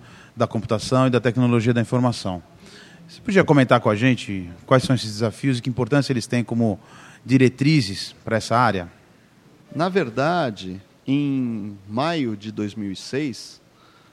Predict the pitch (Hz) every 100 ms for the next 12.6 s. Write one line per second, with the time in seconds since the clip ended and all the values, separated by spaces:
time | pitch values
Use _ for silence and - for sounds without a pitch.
0 | _ - 113 117 113 113 107 - 135 -
1 | 156 185 156 139 123 113 107 104 - 101
2 | - 92 - 156 143 110 104 _ _ 123
3 | 123 131 110 104 101 104 - - 113 113
4 | 131 160 143 107 - - - - _ _
5 | 156 - 160 156 160 165 170 170 - _
6 | _ _ _ - 117 160 165 147 160 139
7 | 127 131 143 147 147 143 123 117 123 131
8 | 147 160 - _ _ _ _ - 151 175
9 | 180 - 151 151 139 120 151 196 165 151
10 | 143 151 131 - 147 143 131 131 - 147
11 | - 131 120 123 120 127 - 117 - 104
12 | 110 117 123 113 160